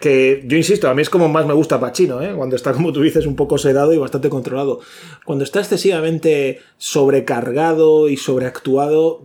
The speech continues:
se me hace bola, ¿no? Entonces, esto yo creo que se ve claramente entre El Padrino, Padrino dos y luego El Padrino tres, ¿no? Donde él hace ahí una serie de aspavientos y de sobreactuaciones.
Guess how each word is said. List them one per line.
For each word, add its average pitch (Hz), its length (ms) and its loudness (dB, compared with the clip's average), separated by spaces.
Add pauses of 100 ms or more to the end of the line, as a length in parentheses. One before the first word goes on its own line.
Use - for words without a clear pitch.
(140)
se 120 220 -6
me 117 120 -6
hace 156 260 -2
bola, 120 380 -2
¿no? 180 300 -16
Entonces, 160 320 -2 (220)
esto 190 220 0
yo 175 120 4
creo 170 140 4
que 156 80 2
se 151 100 -2
ve 143 140 4
claramente 147 800 0 (100)
entre 123 300 -2
El 120 140 0
Padrino, 143 720 -2
Padrino 131 340 -4
dos 143 400 0
y 135 120 0
luego 131 200 4
El 135 80 0
Padrino 123 380 -2
tres, 135 240 0
¿no? 165 240 -12 (100)
Donde 113 320 -8
él 117 80 -6
hace 117 240 -6
ahí 123 240 -4
una 120 120 -8
serie 120 200 0
de 120 60 0
aspavientos 117 920 -4
y 123 40 -2
de 120 80 0
sobreactuaciones. 120 960 -8